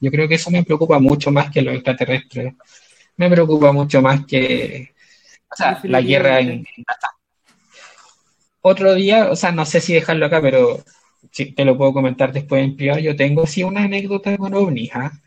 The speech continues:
Speaker 1: Que me pasó y la, y
Speaker 2: Cuéntala
Speaker 1: espero
Speaker 2: al
Speaker 1: que
Speaker 2: tiro
Speaker 1: salga.
Speaker 2: nomás.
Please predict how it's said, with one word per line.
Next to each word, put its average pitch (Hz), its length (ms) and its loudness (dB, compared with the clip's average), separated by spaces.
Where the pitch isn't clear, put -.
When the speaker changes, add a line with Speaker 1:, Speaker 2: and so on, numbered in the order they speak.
Speaker 1:
Que 139 80 -6
me 135 140 -2
pasó 151 800 -2
y 147 140 -2
la, 143 120 0
y - 60 -8
Speaker 2:
Cuéntala 185 420 -2
Speaker 1:
espero 165 100 -2
Speaker 2:
al 160 60 -2
Speaker 1:
que 165 80 0
Speaker 2:
tiro 151 100 -6
Speaker 1:
salga. 165 320 -4
Speaker 2:
nomás. 131 240 -14